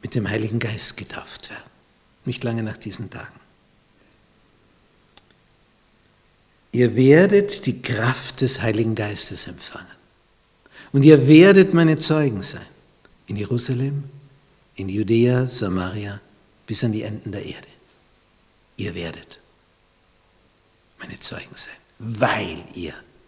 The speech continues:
die Kraft des Heiligen Geistes empfangt.“ Und die gingen dann nach Hause. Bei der Himmelfahrt st-, standen sie ja dort und blickten Jesus nach und zwei Engel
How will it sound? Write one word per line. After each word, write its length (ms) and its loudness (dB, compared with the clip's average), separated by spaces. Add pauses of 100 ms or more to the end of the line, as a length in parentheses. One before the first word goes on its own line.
(460)
die 80 -16
Kraft 400 -12
des 160 -8
Heiligen 280 -10
Geistes 440 -12
empfangt.“ 320 -20 (1000)
Und 100 -6
die 80 -4
gingen 240 2
dann 160 0
nach 220 -4
Hause. 380 -2 (340)
Bei 80 -8
der 100 -2
Himmelfahrt 600 0
st-, 240 -10 (160)
standen 460 -6
sie 180 -6
ja 120 0
dort 420 -4
und 240 -6 (1000)
blickten 400 -6
Jesus 480 -6
nach 340 -6
und 180 -6
zwei 280 -6
Engel 400 -4